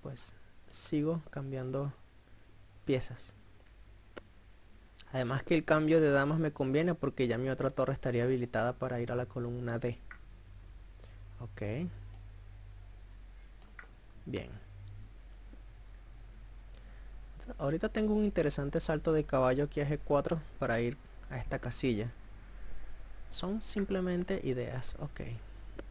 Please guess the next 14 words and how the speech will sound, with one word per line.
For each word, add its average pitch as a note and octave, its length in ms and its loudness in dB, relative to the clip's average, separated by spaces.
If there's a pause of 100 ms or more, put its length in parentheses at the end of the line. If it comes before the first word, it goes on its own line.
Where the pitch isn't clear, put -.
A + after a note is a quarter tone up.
(140)
<clears throat> A#2+ 380 -4 (1800)
Aquí G#3+ 580 0 (340)
ya D3+ 440 0 (960)
con D#3+ 220 0
qué D3+ 120 -2
capturar. C#3+ 640 2 (760)
Si - 180 -2
capturo G3+ 520 4
con, D3 580 4 (160)
con C#3 220 2
alfil F#3 600 4
va E3 40 6
a E3 40 6
seguir F#3+ 480 6